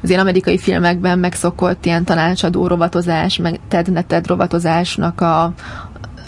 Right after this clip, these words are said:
nem tudom, ilyen, ilyen, ö, durva ökofalú hajléktalan közegbe helyezése.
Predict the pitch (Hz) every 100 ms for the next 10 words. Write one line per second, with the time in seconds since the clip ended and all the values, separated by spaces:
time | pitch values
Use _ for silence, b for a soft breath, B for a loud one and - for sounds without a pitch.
0 | - - - - - - - - 180 175
1 | 180 - 190 185 180 180 - - - -
2 | - - 185 208 196 175 - 185 180 170
3 | 175 180 185 180 170 175 175 170 175 170
4 | 180 - - - 180 170 175 180 175 175
5 | 175 175 - 175 -